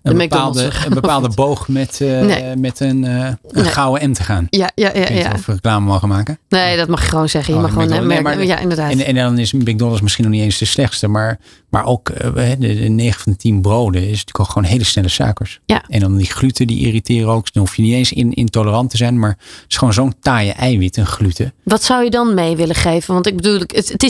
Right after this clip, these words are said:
Speaker 1: natuurlijk heel erg persoonlijk, hè? Dat is duidelijk. Je zal dan ook echt kijken wat past bij die persoon.
Speaker 2: Ja.
Speaker 1: Maar gewoon even in het algemeen.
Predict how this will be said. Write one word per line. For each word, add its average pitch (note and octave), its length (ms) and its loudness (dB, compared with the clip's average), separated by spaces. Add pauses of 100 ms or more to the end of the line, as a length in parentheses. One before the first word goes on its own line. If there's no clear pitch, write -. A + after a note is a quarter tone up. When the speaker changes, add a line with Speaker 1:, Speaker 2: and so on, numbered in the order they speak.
Speaker 1:
natuurlijk G#3+ 160 0
heel G#3+ 260 2
erg F#3+ 240 -4
persoonlijk, - 240 -2 (220)
hè? B3+ 140 2 (160)
Dat F3 220 -2
is D#3 140 -4
duidelijk. G3 540 0
Je F#3 220 0
zal E3+ 180 2
dan E3 140 0
ook E3+ 160 -2
echt - 140 -4
kijken E3 280 0
wat F3 180 -2
past E3+ 200 -2
bij D#3+ 160 0
die E3 100 -4
persoon. F3+ 420 0 (200)
Speaker 2:
Ja. B2+ 80 0
Speaker 1:
Maar - 260 0
gewoon B3 320 2
even - 260 -2
in A3+ 60 0
het A3 80 -8
algemeen. G#3 500 0